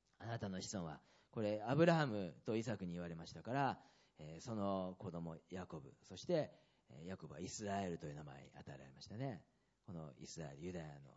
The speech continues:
民です。えー、私、この間十月の十日に、あの、まあ、中部国際空港から、この、まあ、インチョン経由で、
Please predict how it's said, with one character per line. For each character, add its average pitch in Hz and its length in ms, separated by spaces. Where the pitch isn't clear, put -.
民 73 180
で - 140
す。 - 180
え - 440
ー、 - 40
私、 151 420
こ 165 120
の 143 60
間 120 180
十 156 180
月 147 240
の 147 120
十 226 220
日 233 140
に、 160 300
あ 90 60
の、 82 260
ま 95 80
あ、 - 40
中 120 320
部 95 440
国 95 160
際 92 260
空 85 180
港 82 180
か 156 120
ら、 156 260
こ 76 80
の、 69 340
ま 76 60
あ、 71 60
イ 92 80
ン 78 60
チ 82 100
ョ 82 60
ン 85 40
経 92 160
由 80 100
で、 69 160